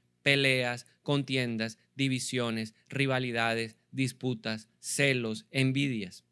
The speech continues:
¿Qué es lo que estamos viendo en este tiempo? ¿Qué es lo que más vemos? ¿Vemos familias unidas o familias desunidas? Yo he te-, he sido testigo y a veces me asombro que aquí, aún en medio de, de la iglesia, en medio de la gente que viene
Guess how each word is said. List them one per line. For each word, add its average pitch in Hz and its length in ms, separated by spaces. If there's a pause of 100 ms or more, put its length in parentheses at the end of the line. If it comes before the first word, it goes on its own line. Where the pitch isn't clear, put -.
(1000)
¿Qué 196 260
es 226 60
lo 220 100
que 208 80
estamos 165 360
viendo 165 280
en 160 80
este 156 220
tiempo? 135 360 (340)
¿Qué 170 200
es 185 60
lo 196 100
que 175 100
más 143 200
vemos? 135 280
¿Vemos 151 260
familias 147 580
unidas 170 580
o 147 80
familias 131 420
desunidas? 117 600 (580)
Yo 139 180
he 190 200
te-, 202 240
he 156 60
sido 190 260
testigo 190 440
y 165 80
a 135 60
veces 139 240
me 180 100
asombro 165 380
que 143 100
aquí, 131 280
aún 160 220
en 151 120
medio 147 280
de, 151 200
de 123 180
la 120 80
iglesia, 127 420
en 127 60
medio 123 180
de 151 80
la 139 100
gente 120 260
que 139 80
viene 127 440